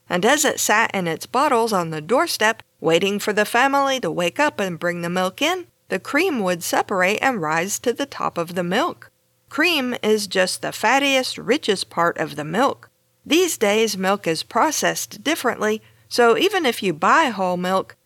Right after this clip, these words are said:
the cream won't separate from it, and most milk sold today has already had most of the cream separated out. That's why skim milk is called that, because the cream has been skimmed off the top.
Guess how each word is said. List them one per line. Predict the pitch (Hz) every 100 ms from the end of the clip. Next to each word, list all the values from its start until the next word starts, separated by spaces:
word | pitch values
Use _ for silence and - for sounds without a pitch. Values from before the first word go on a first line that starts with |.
| -
the | 180
cream | - 277 226 170
won't | 214 226 -
separate | - 196 175 160 156
from | - 170 160
it, | 151 _ _
and | 240 277 254
most | 196 196 208 -
milk | 175 180 180
sold | - 165 170 165
today | 190 254 277
has | 262 247
already | 302 359 240 175
had | 185 226 277 170
most | 180 220 -
of | 170 156
the | 165
cream | - 180 180 208
separated | - 170 160 160 160 123
out. | 156 214 - _ _ _ -
That's | 330 415
why | 220 214 226
skim | - - 170 190
milk | 180 185 220
is | 269 277
called | - 311 370
that, | 185 - - _
because | - 220 240 226
the | 196
cream | 185 285 330 277
has | 240 196 180
been | 175 165 160
skimmed | - - 294 330 233 240 - -
off | 147 151 -
the | 214
top. | 214 294 -